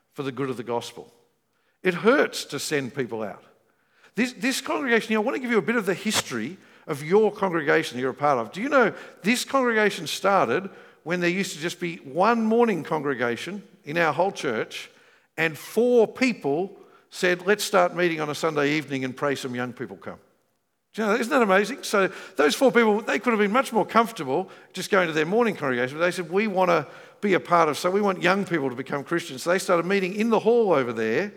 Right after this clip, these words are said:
and praying, and look what God's done. And since then, this congregation just has this history of sending people out.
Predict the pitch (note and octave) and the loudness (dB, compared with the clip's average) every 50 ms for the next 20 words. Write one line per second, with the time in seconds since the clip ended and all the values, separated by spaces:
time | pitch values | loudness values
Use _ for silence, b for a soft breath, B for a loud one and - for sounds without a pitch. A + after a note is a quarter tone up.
0 | B B B B B B B B B D3 D3 D3 C#3 - - F#3 G3+ F#3+ D3+ B2 | B B B B B B B B B -6 -6 -6 -6 0 2 4 4 4 4 2
1 | A#2+ C3 D#3 G3 G3 - - b b b b b b b - D3+ F3 F#3+ G3+ G3+ | 0 -4 -6 -8 -10 -12 -14 b b b b b b b -8 -4 -2 -2 -2 -2
2 | G#3 E3 F#3 F#3 F3+ D3 - G3+ G#3 F#3 A#2 - - - _ b b b b b | -2 0 0 0 0 0 -2 -2 -2 -2 -4 -8 -16 -20 _ b b b b b
3 | b b b F3+ F3+ F3 - - B3+ D4 B3+ - - - G3+ F3 F#3+ - D3 G#3+ | b b b -6 -4 -4 -2 -2 -2 -2 -4 -4 -2 -2 -2 -2 -2 -4 -4 -4
4 | A#3+ A#3 - - - B3+ A#3+ G#3+ G#3+ G3 E3+ F#3+ G#3 A3 G#3+ - D#3 D3 D#3+ D#3+ | -4 -4 -4 -2 0 0 0 2 0 2 2 2 2 0 -2 -6 -8 -8 -8 -8
5 | - - - F#3+ G#3+ G#3+ F#3+ D3 - D#3 D3 - - - A#3+ A#3 - - - - | -8 -4 -2 0 2 2 0 -2 -4 -8 -8 -8 -6 -6 -6 -6 -6 -8 -10 -10
6 | C3+ A#2+ A2 C3+ F3+ - b b b b b b b b D#3+ D#3 D#3+ - - - | -10 -10 -8 -10 -12 -16 b b b b b b b b -4 -4 -4 -4 -2 -2
7 | F#3 F#3+ F#3 E3+ F3 E3 D#3 - F3+ E3 - - D3 D3 D3+ B2+ F2+ F2+ | -2 -2 -2 -4 -6 -6 -6 -6 -6 -4 -4 -2 0 0 0 0 0 -4